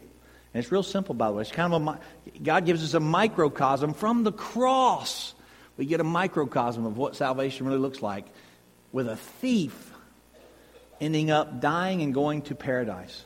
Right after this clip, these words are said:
Isn't that beautiful? Absolutely beautiful. So let me just talk to you for a minute about repentant people. I don't think any of this is in your notes. It's not gonna end up up here.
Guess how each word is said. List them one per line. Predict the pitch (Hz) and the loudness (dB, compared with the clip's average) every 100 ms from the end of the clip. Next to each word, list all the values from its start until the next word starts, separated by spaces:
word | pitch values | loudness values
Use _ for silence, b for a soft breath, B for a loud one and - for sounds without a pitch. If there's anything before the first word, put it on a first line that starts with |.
| - | -14
Isn't | 131 | -8
that | - 131 | -6 0
beautiful? | 160 214 262 247 - - B B B - | 0 0 -4 -6 -10 -20 B B B -20
Absolutely | - 143 - 147 139 131 | -14 -12 -8 -6 -4 -4
beautiful. | 117 107 - 87 - - - _ _ _ _ - _ _ _ _ _ - b b b b b b _ - - | -2 -4 -6 -16 -18 -20 -20 _ _ _ _ -20 _ _ _ _ _ -20 b b b b b b _ -20 -2
So | 135 139 | 0 2
let | 170 | 2
me | 180 | -2
just | 147 - | -4 0
talk | 165 131 | 0 2
to | 139 | -2
you | |
for | 131 | -2
a | 139 | -2
minute | 135 | 0
about | 131 127 117 | 0 0 0
repentant | 117 147 143 123 - | -4 -4 -4 -6 -6
people. | 123 117 | -6 -4
I | 120 | -4
don't | 139 | -2
think | 127 113 | -4 -2
any | 127 | -2
of | 131 | 0
this | 131 127 | -2 -2
is | 123 | -4
in | 123 | -2
your | 107 | 0
notes. | 123 147 - | 0 -2 -6
It's | 95 | -10
not | 120 113 | -8 -6
gonna | 113 | -4
end | 117 | -6
up | 113 | -6
up | 117 139 | -8 -4
here. | 143 160 | -4 -4